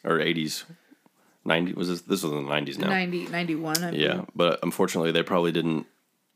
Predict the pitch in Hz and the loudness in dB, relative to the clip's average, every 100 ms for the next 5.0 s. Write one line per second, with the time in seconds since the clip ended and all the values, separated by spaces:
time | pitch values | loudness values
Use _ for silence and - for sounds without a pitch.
0 | _ _ 95 95 87 85 87 82 - 78 | _ _ -6 -2 0 2 2 2 0 -2
1 | - 87 82 - - 80 - 78 76 - | 0 0 0 -2 -2 0 0 -2 -2 0
2 | 82 73 - - - 76 76 73 69 135 | 0 0 -2 -6 -4 -2 0 0 -2 -4
3 | - - _ _ _ _ - - - - | -12 -20 _ _ _ _ -20 -20 -6 -2
4 | 76 73 73 69 - _ - 196 160 | 0 2 0 -2 -8 _ -12 -8 -6